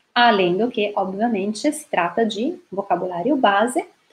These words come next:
e permite você entender com mais facilidade o que as pessoas vão te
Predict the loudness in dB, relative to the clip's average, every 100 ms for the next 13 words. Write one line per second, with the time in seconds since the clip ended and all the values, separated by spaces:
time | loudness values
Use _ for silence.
0 | _ _ -4 2 6 4 2 4 6 6
1 | 4 0 -2 -2 0 -2 -2 -2 -2 -2
2 | -2 0 -2 -4 -8 -6 -6 -4 -6 -4
3 | -8 -6 -2 -2 0 -4 -6 -12 -20 -16
4 | -10 -10 -10 -12 -14